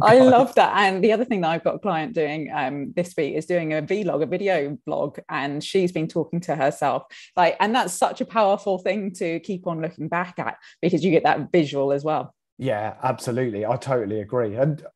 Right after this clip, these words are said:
Speaker 2: I started a YouTube channel not long after, <laughs> same
Speaker 1: Yep.
Speaker 2: sort of thing.
Speaker 1: Yeah, and my Instagram, that's what that, um, I knew that I wanted this, this lifestyle, but I knew if I wasn't accountable to somebody, then it, I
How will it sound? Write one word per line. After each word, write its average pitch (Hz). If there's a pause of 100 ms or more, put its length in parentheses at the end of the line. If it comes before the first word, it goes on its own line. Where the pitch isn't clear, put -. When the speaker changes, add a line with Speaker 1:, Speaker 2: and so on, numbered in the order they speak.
Speaker 2:
I 117
started 113
a -
YouTube 131
channel 113
not 120
long 135
after, 151
<laughs> -
same 220
Speaker 1:
Yep. 262
Speaker 2:
sort 165
of -
thing. 170 (200)
Speaker 1:
Yeah, 254
and 226
my 240
Instagram, 202
that's 190
what 180
that, 180
um, 156
I 185
knew 214
that 208
I 202
wanted 190
this, 175
this 175
lifestyle, 175
but 165
I 156
knew 175
if 185
I 180
wasn't 170
accountable 185 (300)
to 185
somebody, 185 (100)
then 160
it, 160
I 160